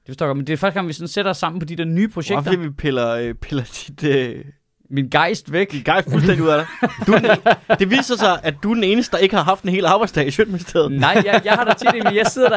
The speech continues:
Speaker 2: <laughs>
Speaker 1: alene jo, ikke? Og så sidder du alene, og så Astro fik, øh, øh, opgaven med at kridte de der ting op, sådan, så vi
Speaker 2: Ja.
Speaker 1: havde noget at gå ud fra i dag.
Speaker 2: Alene.
Speaker 1: Alene.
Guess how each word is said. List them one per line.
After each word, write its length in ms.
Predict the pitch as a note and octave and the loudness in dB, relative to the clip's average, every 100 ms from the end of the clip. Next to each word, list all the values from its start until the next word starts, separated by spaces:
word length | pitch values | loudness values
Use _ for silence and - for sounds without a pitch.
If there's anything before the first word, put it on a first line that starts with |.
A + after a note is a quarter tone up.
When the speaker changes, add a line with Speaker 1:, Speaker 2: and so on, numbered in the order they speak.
| F#3 | 2
Speaker 2:
<laughs> 60 | |
Speaker 1:
alene 420 | F3 G3 C#4 F4+ G#3 | 2 0 0 -2 -2
jo, 240 | B2+ A#2+ | -2 -4
ikke? 220 | - - G#3 | -8 -8 -8
Og 60 | |
så 100 | - | -8
sidder 200 | A3+ A3 | -2 -2
du 200 | F#3 B3+ | 0 -2
alene, 400 | C#4+ F3 D3+ C#3+ | 0 0 0 0
og 60 | C#3+ | -2
så 100 | A3 A3 C#3+ | -2 -2 0
Astro 320 | D3+ G3+ A3 | -2 -4 -8
fik, 240 | - D#3+ | -10 -6
øh, 220 | D#3+ C#3 | -4 -4
øh, 220 | A#2 C3 B2 | -4 -4 -4
opgaven 360 | D3+ F3 C#3+ | -4 -4 -6
med 100 | C#3 | -4
at 100 | C#3 | -6
kridte 240 | - C#3+ C#3 | -6 -8 -8
de 80 | |
der 100 | D3 | -8
ting 280 | D3 F3+ E3 | -8 -8 -6
op, 120 | D#3 | -6
sådan, 140 | D#3+ D#3+ | -8 -16
så 100 | D3 | -10
vi 100 | C3 | -4
Speaker 2:
Ja. 100 | - | -2
Speaker 1:
havde 160 | C#3+ D3+ | 0 -2
noget 120 | D3 | -4
at 40 | |
gå 80 | D#3 | -6
ud 60 | D#3 | -6
fra 80 | |
i 40 | D3 | -6
dag. 180 | D#3 - | -8 -4
Speaker 2:
Alene. 580 | F3+ D#3 F#3 G3+ C4 C4 | -2 2 4 4 2 2
Speaker 1:
Alene. 200 | E3 | 2